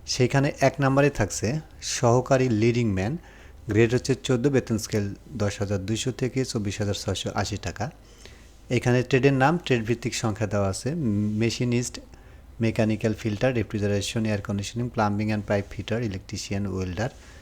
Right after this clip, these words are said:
ইলেকট্রনিক্স, মেশিন মেইনটেন্যান্স। মোট পদের সংখ্যা এগারোটি।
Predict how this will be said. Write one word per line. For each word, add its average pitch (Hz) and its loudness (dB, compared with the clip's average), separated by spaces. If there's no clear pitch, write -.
ইলেকট্রনিক্স, 127 2
মেশিন 117 0
মেইনটেন্যান্স। 101 -2
মোট 107 0
পদের 107 0
সংখ্যা 101 -4
এগারোটি। 101 0